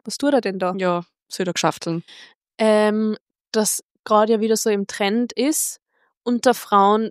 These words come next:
Speaker 1: dass du halt wieder so ganz natürliche Geburt hast, ohne jetzt zum Beispiel hier den Kreuzstich oder
Speaker 2: Mhm,
Speaker 1: so,
Speaker 2: mhm.
Speaker 1: dass das halt, dass du diesem natürlichen Prozess was wegnimmst und so, aber die Medizin gibt's ja nicht umsonst.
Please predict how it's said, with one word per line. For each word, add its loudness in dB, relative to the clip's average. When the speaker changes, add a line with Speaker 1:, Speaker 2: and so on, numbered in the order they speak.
Speaker 1:
dass -2
du 2
halt 0
wieder 0
so -2
ganz 0
natürliche 0
Geburt -4
hast, -6
ohne 2
jetzt 0
zum -2
Beispiel 2
hier 0
den -2
Kreuzstich -2
oder 4
Speaker 2:
Mhm, 0
Speaker 1:
so, 2
Speaker 2:
mhm. -2
Speaker 1:
dass 2
das -6
halt, 0
dass -4
du -10
diesem -2
natürlichen 0
Prozess 0
was 0
wegnimmst -2
und -8
so, -6
aber -6
die -6
Medizin -6
gibt's -10
ja -16
nicht 0
umsonst. -2